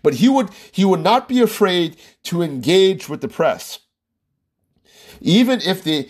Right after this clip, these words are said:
and this press was very hostile with them, but he would put them in their place. Joe Biden doesn't put them in their place. Why does he put them in their place? Because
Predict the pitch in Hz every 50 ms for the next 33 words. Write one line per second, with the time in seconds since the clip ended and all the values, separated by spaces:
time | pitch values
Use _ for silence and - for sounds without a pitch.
0 | _ _ - 120 123 120 139 220 247 - - - 175 156 160 - - - 120 101
1 | 92 113 110 104 104 - - - 208 240 247 - - 156 135 120 110 110 107 101
2 | - 110 104 107 107 - - _ _ _ - 104 104 95 107 95 92 85 - -
3 | 214 220 214 190 156 139 131 127 113 - 131 104 87 - - - - _ _ _
4 | _ _ _ _ _ _ _ _ _ _ _ - 92 - 143 143 139 123 131 127
5 | 160 220 240 170 131 131 139 - _ _ _ _ _ _ _ - 107 104 90 -
6 | 139 170 165 180 - - - 110 95 104 98 92 90 85 - - - 82 - -
7 | - - - _ _ _ _ _ _ - - - _ _ _ _ _ _ _ _
8 | 98 101 101 110 123 143 160 135 160 151 - 170 165 160 160 165 160 - 170 165
9 | 196 196 - - 135 - - 196 180 147 127 -